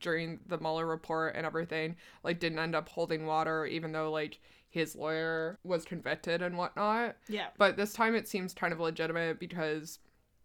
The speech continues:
Speaker 1: what happened was there's evidence that Trump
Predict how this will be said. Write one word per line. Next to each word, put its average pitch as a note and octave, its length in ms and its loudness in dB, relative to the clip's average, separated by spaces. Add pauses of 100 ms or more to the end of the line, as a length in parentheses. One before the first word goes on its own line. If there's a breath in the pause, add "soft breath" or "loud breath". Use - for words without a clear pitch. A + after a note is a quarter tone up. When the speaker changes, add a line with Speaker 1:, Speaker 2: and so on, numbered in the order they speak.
(720)
Speaker 1:
what F#3 220 0
happened E3+ 520 4
was D#3+ 520 0
there's E3+ 360 4
evidence F3+ 560 4
that E3+ 460 6 (1700)
Trump E3 640 8